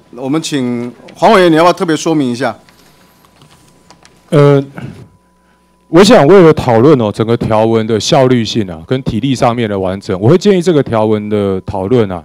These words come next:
Speaker 2: 等到我们就有关于重大争议政策要怎么认定处理的机制的时候，再一并的来讨论会比较好。
Speaker 1: 你这个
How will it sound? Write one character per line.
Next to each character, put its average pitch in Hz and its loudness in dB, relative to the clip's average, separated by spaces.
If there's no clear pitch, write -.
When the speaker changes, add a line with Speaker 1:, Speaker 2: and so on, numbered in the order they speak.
Speaker 2:
等 104 -4
到 147 2
我 110 0
们 95 -8
就 123 -2
有 104 -6
关 131 0
于 107 -4
重 131 -4
大 120 2
争 117 -4
议 117 -6
政 110 -2
策 101 -6
要 147 4
怎 123 -4
么 104 -4
认 127 0
定 123 -2
处 110 -4
理 104 -4
的 98 -6
机 120 -6
制 117 -6
的 101 -2
时 98 -10
候， 92 -2
再 113 -2
一 104 -8
并 101 -2
的 90 -8
来 104 -4
讨 92 -8
论 107 -2
会 110 -2
比 - -8
较 180 0
好。 - 2
Speaker 1:
你 - -
这 320 0
个 294 4